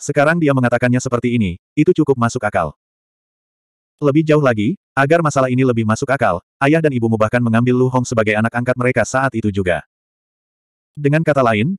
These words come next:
kamu dan Xiao Hong sekarang adalah saudara kandung," kata Lu Yun. "Putri angkat. Kalau begitu, Xiao Fei dan Xiao Jia harus memanggilku orang tua, kakek, dan nenek sekarang, kan?" Qin Fei Yang bertanya. "Iya.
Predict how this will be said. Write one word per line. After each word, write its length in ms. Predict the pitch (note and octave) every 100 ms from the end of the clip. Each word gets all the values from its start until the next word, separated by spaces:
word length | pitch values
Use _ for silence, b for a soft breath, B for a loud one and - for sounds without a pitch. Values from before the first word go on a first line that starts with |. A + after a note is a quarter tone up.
| _
kamu 320 | - D3+ F3 D3
dan 80 |
Xiao 160 | C3+ B2
Hong 160 | A#2+ A#2+
sekarang 320 | B2 B2 B2+
adalah 240 | A2+ A2
saudara 400 | - B2+ A#2 G2+
kandung," 320 | G2 F2+ D#2 C#2+ _ _ _ _ _ _ _
kata 260 | - D#3+ D3+ C3
Lu 80 |
Yun. 320 | B2 G2 D#2+ D2+ _ _ _ -
"Putri 320 | E3+ F3 D#3+
angkat. 320 | B2 G2 E2+ _ _ _ _ _ _ _ _
Kalau 240 | D3+ D3 E3+
begitu, 400 | B2+ A#2+ G#2 F3 - -
Xiao 240 | - D3
Fei 220 | D#3+ D3+ C#3+
dan 100 | B2
Xiao 220 | A2+ G#2+
Jia 180 | A2+ A2
harus 160 | A2+ A#2+
memanggilku 420 | G#2 G#2 A2+ B2
orang 160 | A2+ A2+
tua, 320 | B2+ F#2 - _
kakek, 320 | C#3 B2+ B2+ -
dan 160 | C#3 A2
nenek 240 | A2+ B2
sekarang, 400 | - A#2 F2 E2+ -
kan?" 300 | A2+ F2+ D2 - _ _ _ _ _ _ _
Qin 240 | D#3+ E3+ E3+
Fei 160 | D3
Yang 240 | C#3 C3+ B2+
bertanya. 400 | A#2+ G#2 E2+ - _ _ _ -
"Iya. 320 | C3 G2